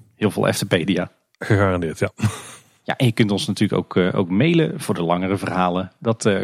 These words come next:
Speaker 1: kan naar, eh, info at kleineboodschap punt com.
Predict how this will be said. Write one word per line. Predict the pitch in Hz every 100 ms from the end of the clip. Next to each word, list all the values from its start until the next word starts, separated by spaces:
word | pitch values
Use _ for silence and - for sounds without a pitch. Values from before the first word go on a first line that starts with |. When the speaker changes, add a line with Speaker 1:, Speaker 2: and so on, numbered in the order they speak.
| -
Speaker 1:
kan | 110 101
naar, | 92 82 82
eh, | -
info | 151 156 117 107
at | 95 -
kleineboodschap | 87 82 85 95 - 90
punt | 90
com. | - 85